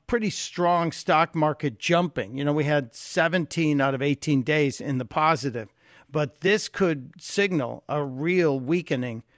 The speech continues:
underpinning the stock market, which isn't necessarily the best indicator of the economy,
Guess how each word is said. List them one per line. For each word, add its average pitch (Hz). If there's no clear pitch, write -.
underpinning 165
the 123
stock 165
market, 139
which 151
isn't 214
necessarily 190
the 135
best 170
indicator 180
of 147
the 143
economy, 170